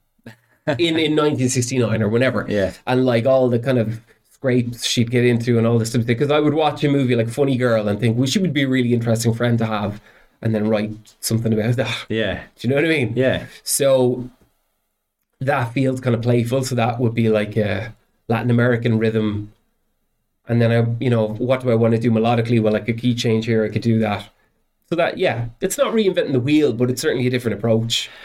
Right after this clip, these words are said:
Speaker 1: Have you ever, like, experimented with any other art forms,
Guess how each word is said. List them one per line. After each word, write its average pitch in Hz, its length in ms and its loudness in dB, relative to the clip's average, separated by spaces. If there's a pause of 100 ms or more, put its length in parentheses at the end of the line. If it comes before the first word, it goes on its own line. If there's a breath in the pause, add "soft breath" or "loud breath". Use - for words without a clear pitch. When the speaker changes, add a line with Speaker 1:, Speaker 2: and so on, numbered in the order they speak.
(140 loud breath)
Speaker 1:
Have 123 220 -2
you 131 560 2
ever, 101 580 -2 (100)
like, 92 280 -6
experimented 95 720 -2
with 95 100 0
any 92 180 0
other 104 220 2
art 85 160 -2
forms, 80 560 -4